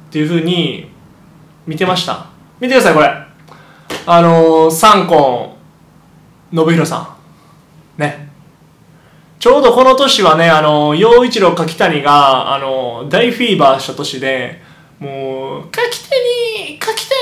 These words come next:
谷」言われてました。もう、いろんなところで。で、その中で私もひっそりこう、隠れて隠れてプレーしてましたけれども。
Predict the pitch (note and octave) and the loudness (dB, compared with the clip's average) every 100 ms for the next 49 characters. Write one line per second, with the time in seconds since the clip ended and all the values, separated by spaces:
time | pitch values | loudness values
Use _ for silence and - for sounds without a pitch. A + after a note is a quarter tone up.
0 | G#4+ E4+ G#3+ G3+ G3 G3 F3 D#3+ B2 - | -4 0 2 4 2 0 -2 0 -2 -4
1 | D3 D3 C#3+ C#3 C#3 C#3 C#3 C#3+ D3+ C#3+ | -4 -2 -2 -2 -4 -6 -6 -4 -4 -6
2 | C3+ C3+ C3 B2+ - - _ _ - - | -6 -4 -2 -4 -6 -16 _ _ -20 -20
3 | _ _ - G3+ C#4 C#4 A3+ A#3 F#3 F3 | _ _ -10 -4 0 2 4 4 4 2
4 | E3+ E3+ E3+ C#3+ C#3+ D#3 - F3+ D3 C3+ | 0 -2 -2 -4 -8 -10 -6 -6 -4 -4
5 | B2+ A2+ - - - D3+ D3+ C#3+ - - | -6 -8 -14 -16 -16 -10 -8 -8 -10 -12
6 | E3+ D#3 - - - - D3 B2+ - C3 | -10 -10 -10 -16 -18 -16 -12 -10 -10 -12
7 | D3 - B2+ A2 A2 A2 B2+ | -12 -14 -16 -16 -16 -14 -14